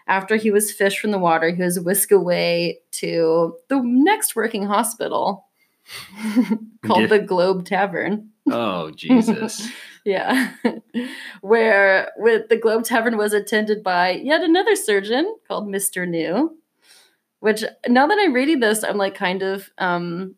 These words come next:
Speaker 1: appreciating that his name is Doctor New. It's, like, good as new.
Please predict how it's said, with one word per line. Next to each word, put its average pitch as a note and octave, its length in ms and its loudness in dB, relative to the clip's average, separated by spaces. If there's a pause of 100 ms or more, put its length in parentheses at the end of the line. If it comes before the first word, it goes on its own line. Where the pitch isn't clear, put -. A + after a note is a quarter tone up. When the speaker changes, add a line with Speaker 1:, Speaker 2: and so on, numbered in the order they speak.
Speaker 1:
appreciating F3+ 640 -2
that E3 140 -2
his E3+ 140 -4
name E3 280 0
is G3+ 160 -4
Doctor A#3+ 400 0
New. D4+ 300 4
It's, C#4+ 180 -4
like, F3+ 320 -4
good F3+ 200 -2
as G3 200 -2
new. G#3+ 480 0